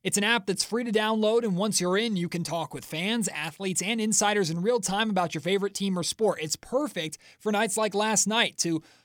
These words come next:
talk and listen along with fans like yourself or just other fans around the league who are following the N B A draft lottery, or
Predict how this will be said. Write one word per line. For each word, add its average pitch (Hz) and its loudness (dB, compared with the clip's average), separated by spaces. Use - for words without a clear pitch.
talk 226 2
and 180 0
listen 226 2
along 220 2
with 196 2
fans 226 2
like 220 0
yourself 214 2
or 185 2
just 190 0
other 220 0
fans 202 -2
around 220 -2
the 208 -2
league 208 -2
who 185 0
are 180 -2
following 214 0
the 208 -2
N 208 -4
B 214 -2
A 214 2
draft 196 0
lottery, 202 -2
or 139 -10